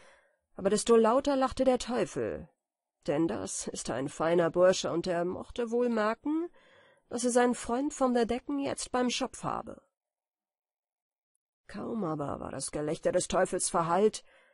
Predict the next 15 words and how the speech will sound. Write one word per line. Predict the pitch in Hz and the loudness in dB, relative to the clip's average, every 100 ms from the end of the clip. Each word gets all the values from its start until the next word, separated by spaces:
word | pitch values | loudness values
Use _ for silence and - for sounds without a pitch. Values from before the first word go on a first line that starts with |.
| _ _ _ _ | _ _ _ _
als | - - - | -14 -10 -8
man | 233 240 | -4 -4
ein | 233 | -4
helles | 175 233 262 - | -6 -6 -6 -6
Klingen | - 233 262 196 | -6 -2 2 0
vernahm, | - 175 175 165 165 | 0 2 4 4 2
und | 143 98 - | 0 -4 -8
obgleich | - 190 131 151 - | -12 -10 -6 -4 -4
der | - | -2
Himmel | 151 165 196 | 0 2 2
von | 180 170 185 | 2 0 0
düsteren | 220 233 - 190 180 | -2 -4 -2 0 2
Wolken | 180 214 202 | 2 0 0
eingehüllt | 143 202 269 254 226 220 | 0 -2 0 2 4 2
war, | 220 214 208 | 2 2 2